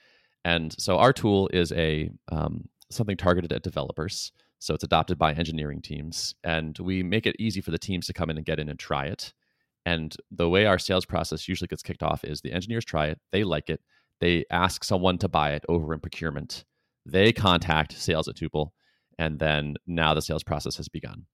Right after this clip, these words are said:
So yeah, so a-, all this advice here, just, you know, just, just be aware. Like, it's not like I've done this for many, like, I ha-, I haven't seen enough different viewpoints to know for sure if this works all the time, but this is what has worked for us. And so I'll speak kind of authoritatively from our perspective.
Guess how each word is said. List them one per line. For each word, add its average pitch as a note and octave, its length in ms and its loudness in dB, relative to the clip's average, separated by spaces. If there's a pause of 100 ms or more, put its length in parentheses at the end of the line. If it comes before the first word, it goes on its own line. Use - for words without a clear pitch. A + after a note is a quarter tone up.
(460)
So - 140 -4
yeah, F2 160 0
so F2+ 200 0
a-, - 180 2
all D#3+ 140 12
this D3+ 180 6
advice G2 320 8
here, F2+ 200 6
just, - 200 0
you F2 60 -2
know, D2 300 0
just, - 220 -6
just - 180 4
be D#3 120 6
aware. D#2 360 6
Like, D#2+ 180 0
it's - 100 -4
not A2 120 8
like A2+ 120 8
I've A2 100 8
done G2 140 6
this F2+ 120 4
for F2+ 120 0
many, F2 300 2 (160)
like, F2 140 2
I D#2+ 80 4
ha-, F2+ 180 6
I G2 60 2
haven't A#2 180 6
seen A#2+ 180 0
enough F2 380 0 (140)
different F#2+ 460 0
viewpoints F#2+ 640 0
to G2 80 -8
know E2 180 4
for F2+ 120 0
sure F2 180 2
if E2 100 4
this - 160 0
works F2+ 200 2 (100)
all E2 140 8
the B2+ 100 0
time, F#3 300 0 (420)
but - 80 6
this C#3+ 160 4
is D#3+ 100 2
what C#3 120 4
has G#2 100 2
worked F#2+ 160 4
for - 160 -2
us. - 340 -6
And D#2+ 120 -6
so E2+ 120 2
I'll F2 100 6
speak - 340 -2
kind F2 180 2
of D#2 180 -4
authoritatively D#2 680 -2
from C#2+ 220 -6
our C#2 160 -2
perspective. - 520 -14